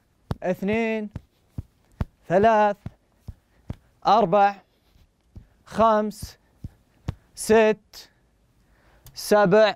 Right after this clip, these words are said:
نشاهد مرة ثانية، ثمان، تسع، عشر،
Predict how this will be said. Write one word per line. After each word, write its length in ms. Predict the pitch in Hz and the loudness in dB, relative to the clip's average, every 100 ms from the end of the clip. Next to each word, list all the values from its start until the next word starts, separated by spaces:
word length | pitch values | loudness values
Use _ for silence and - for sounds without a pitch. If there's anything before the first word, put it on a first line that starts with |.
| - | -6
نشاهد 380 | 147 185 185 185 | -10 0 0 0
مرة 180 | 185 185 | -4 -4
ثانية، 460 | 208 214 226 240 - _ _ | -4 -4 -4 -6 -10 _ _
ثمان، 480 | 202 208 214 220 220 _ _ _ _ _ _ _ _ _ _ _ _ _ - | 0 0 0 -2 -8 _ _ _ _ _ _ _ _ _ _ _ _ _ 0
تسع، 540 | 214 202 208 208 214 - _ _ _ _ _ _ _ _ _ _ _ _ - | 2 2 2 2 0 -10 _ _ _ _ _ _ _ _ _ _ _ _ -6
عشر، 600 | 139 202 196 208 214 | -2 -2 0 0 0